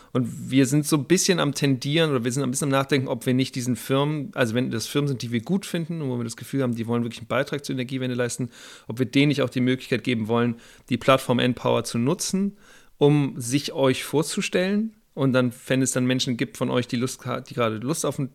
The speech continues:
neuen Job haben oder das Gefühl haben, dass das Firmen sind, wo sie einen Beitrag leisten wollen würden, dass ihr einfach gematcht werdet. Und wenn wir davon ein bisschen Geld dafür bekommen könnten, wo wir dann unsere Aus-, äh, Ausgaben, äh, bedenken könnten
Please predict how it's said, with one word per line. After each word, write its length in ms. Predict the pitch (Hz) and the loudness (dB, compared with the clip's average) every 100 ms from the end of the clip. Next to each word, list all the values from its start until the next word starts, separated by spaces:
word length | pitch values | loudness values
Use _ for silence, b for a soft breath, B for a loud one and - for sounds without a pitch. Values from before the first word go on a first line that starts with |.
| _ - 139 | _ -16 -8
neuen 260 | 123 127 135 | 0 2 2
Job 220 | 131 - | 0 0
haben 240 | 123 123 | -2 0
oder 180 | 123 113 | -2 -2
das 140 | 113 - | -6 -8
Gefühl 200 | - 127 | -6 -4
haben, 100 | 113 | -4
dass 120 | 110 | -6
das 140 | 113 | -8
Firmen 240 | - 127 120 | -2 -2 0
sind, 180 | 117 | -2
wo 60 | 120 | -4
sie 100 | 117 | -6
einen 80 | 107 | -4
Beitrag 320 | 127 - 120 | -4 -4 -4
leisten 300 | 117 113 110 | -4 -4 -4
wollen 240 | 110 107 | -4 -2
würden, 240 | 123 135 160 B B B B - | -2 -4 -6 B B B B -2
dass 180 | 123 | -2
ihr 240 | - 147 135 | 2 4 4
einfach 240 | 131 120 | 4 -2
gematcht 440 | 113 123 127 - 117 | 0 2 4 2 -2
werdet. 260 | 110 123 | -2 -2
Und 160 | 131 110 | -4 0
wenn 200 | 131 123 | 2 4
wir 160 | 143 | 4
davon 580 | 135 131 135 - 131 135 | 6 4 4 0 -2 -2
ein 160 | 135 123 | -6 -4
bisschen 360 | 135 139 123 110 | -2 2 2 4
Geld 220 | 135 139 | 2 4
dafür 240 | 113 127 | 0 0
bekommen 360 | 113 - 139 131 | -4 -2 -2 -2
könnten, 220 | 117 113 | -2 -2
wo 160 | 113 113 | -4 -2
wir 160 | 120 | -2
dann 300 | 120 113 120 | -2 -2 0
unsere 280 | 123 120 120 | 0 -2 0
Aus-, 320 | 127 - - | 0 -2 -12
äh, 160 | 143 113 | -10 -10
Ausgaben, 840 | - 127 - 110 107 107 104 95 | -6 -8 -2 0 0 -2 -4 -8
äh, 60 | 110 | -8
bedenken 680 | 107 107 117 110 117 117 113 | -8 -6 -8 -4 -6 -6 -8
könnten 420 | 120 110 131 151 | -6 -4 -6 -8